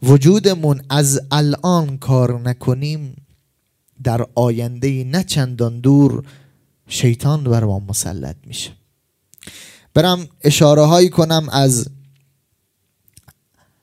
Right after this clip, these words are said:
اصحاب امام حسین علیه السلام.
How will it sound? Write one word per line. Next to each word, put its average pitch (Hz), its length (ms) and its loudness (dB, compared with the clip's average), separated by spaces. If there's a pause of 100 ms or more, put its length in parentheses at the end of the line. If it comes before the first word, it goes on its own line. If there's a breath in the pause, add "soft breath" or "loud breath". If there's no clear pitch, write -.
(340)
اصحاب 139 400 4 (100)
امام 120 300 -2
حسین 139 320 -2
علیه 104 240 -2
السلام. 98 500 -6